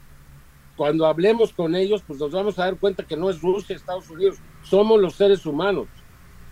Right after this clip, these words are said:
Y es lo que ten-, o sea, este puede ser el factor que nos ayude a superar la crisis en la que nos est-, estamos ahora.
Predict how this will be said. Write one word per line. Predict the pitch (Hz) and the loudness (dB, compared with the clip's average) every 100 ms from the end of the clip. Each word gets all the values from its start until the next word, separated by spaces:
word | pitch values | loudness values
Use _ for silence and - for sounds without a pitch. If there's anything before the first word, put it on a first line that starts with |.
| - | -12
Y | 139 208 | 0 2
es | 226 | 2
lo | 226 | 0
que | 190 | -2
ten-, | - 165 165 160 | -2 -4 -4 -6
o | - | -6
sea, | 156 220 190 127 - - | -2 2 0 -2 -12 -8
este | 214 240 233 254 | 0 0 -2 -8
puede | 202 208 208 | -4 0 0
ser | 196 208 | 0 0
el | 196 | -2
factor | 180 156 - - 190 196 185 - | -4 -8 -8 -4 -4 -4 -6 -10
que | 180 185 196 - - - - | -6 -6 -6 -12 -20 -20 -14
nos | 143 160 - | -8 -8 -4
ayude | 160 143 208 226 220 | -4 -2 -2 2 2
a | 180 | 0
superar | 165 - 151 165 196 202 185 - - | -6 -6 -4 -2 -2 -2 -6 -20 -20
la | 135 143 | -10 -8
crisis | - 185 196 185 165 | -4 -4 -4 -8 -6
en | |
la | 143 139 | -6 -6
que | 143 | -6
nos | 127 | -4
est-, | 135 - 127 | -6 -8 -10
estamos | - 170 151 143 | 0 2 4 4
ahora. | 127 127 110 | 4 4 0